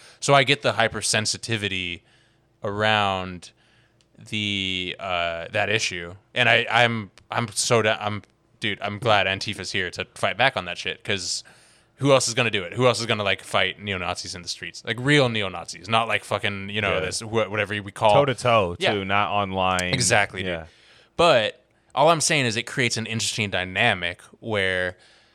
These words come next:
Speaker 1: and I'm not, like, a Michael Tracy bro where, like, white people can't protest or whatever, you know, like, I'm not one of those <laughs> dudes, you know what I mean?
Speaker 2: <laughs>
Speaker 1: Yeah, where it's
Speaker 2: Yeah.
Speaker 1: like, but what I'm saying is, like, it's, it's just a weird thing where, like, it's, it's,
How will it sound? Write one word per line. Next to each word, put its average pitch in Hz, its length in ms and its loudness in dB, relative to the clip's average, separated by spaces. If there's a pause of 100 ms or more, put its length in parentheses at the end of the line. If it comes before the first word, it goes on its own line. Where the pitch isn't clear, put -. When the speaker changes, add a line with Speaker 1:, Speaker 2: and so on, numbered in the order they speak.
(320)
Speaker 1:
and 123 120 2
I'm 131 80 0
not, 143 160 4
like, 131 120 -2
a 127 60 2
Michael 113 260 -2
Tracy 101 360 -4
bro 87 260 -6
where, 90 140 -6
like, 90 140 -4
white 95 320 -6
people 95 240 -12
can't 92 400 -6
protest 101 560 -6
or 95 80 -8
whatever, 95 220 -6
you 113 80 -4
know, 90 160 -2
like, 90 120 -6
I'm 101 140 -4
not 117 240 -2
one 117 160 0
of 104 60 -2
those 98 220 -2
<laughs> 98 140 -6
dudes, 107 260 0
you 113 80 -4
know 110 100 0
what 117 100 0
I 123 60 4
mean? 117 640 0
Speaker 2:
<laughs> - 40 -8
Speaker 1:
Yeah, 131 300 8
where 135 160 10
it's 151 180 8
Speaker 2:
Yeah. - 20 4
Speaker 1:
like, 120 320 4
but - 160 -4
what 165 160 2
I'm 170 100 -2
saying 185 300 -2
is, 143 140 -8
like, 135 180 0
it's, 143 220 -2
it's 170 240 0
just 180 120 0
a 170 40 0
weird 156 240 4
thing 170 180 4
where, 135 120 4
like, 110 260 2 (140)
it's, 127 200 -6
it's, - 220 -6